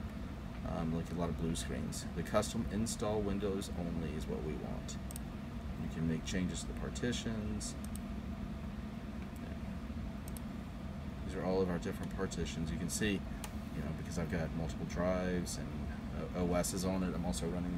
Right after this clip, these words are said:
Linux and a bunch of, uh, other d-, O Ss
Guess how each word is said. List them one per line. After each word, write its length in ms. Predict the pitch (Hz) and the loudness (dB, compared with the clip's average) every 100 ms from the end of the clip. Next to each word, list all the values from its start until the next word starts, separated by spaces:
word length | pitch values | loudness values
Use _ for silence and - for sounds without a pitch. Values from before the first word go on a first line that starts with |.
| 87 | 2
Linux 440 | 87 85 80 - - - - - - - - - - - - - - | 2 2 0 -2 -2 -4 -4 -4 -4 -4 -6 -4 -4 -4 -4 -4 0
and 120 | 120 | 2
a 40 | 101 | 4
bunch 460 | 95 92 90 - | 4 4 2 2
of, 220 | 95 87 | 2 4
uh, 260 | 87 85 85 82 - 107 | 4 4 2 0 0 2
other 200 | 92 82 | 2 4
d-, 140 | 92 92 | 2 4
O 160 | 90 85 | 4 4
Ss 560 | 80 87 85 85 - | 2 2 2 2 0